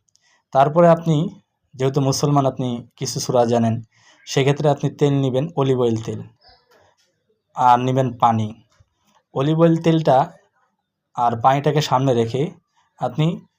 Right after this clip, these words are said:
ইস্তেগফার পড়বেন তিনবার, দুরুদ ইব্রাহিম পড়বেন তিনবার, সূরাতুল ফাতিহা পড়বেন তিনবার,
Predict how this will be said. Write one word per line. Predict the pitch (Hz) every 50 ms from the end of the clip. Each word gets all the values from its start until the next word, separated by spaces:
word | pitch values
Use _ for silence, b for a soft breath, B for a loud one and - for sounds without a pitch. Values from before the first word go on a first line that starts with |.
| _ -
ইস্তেগফার | 165 - - - 151 151 - - 156 156 147
পড়বেন | 151 139 135 131 123
তিনবার, | 117 123 117 113 110 110 104 - - _ _ _ _ _ _ _ _ _ _ _ _ _ _ - 123
দুরুদ | 113 127 135 151 156 151
ইব্রাহিম | 156 143 139 135 139 147 156 151
পড়বেন | 147 147 139 135 131 120
তিনবার, | 117 120 117 110 107 107 113 - - _ _ _ _ _ _ _ _ _ _ _ - - _ -
সূরাতুল | - - - 151 160 165 170 160 160 160 143 131
ফাতিহা | 131 - - 139 139 139 - 151 139 135
পড়বেন | 143 139 139 139 139
তিনবার, | 139 - 135 139 139 135 135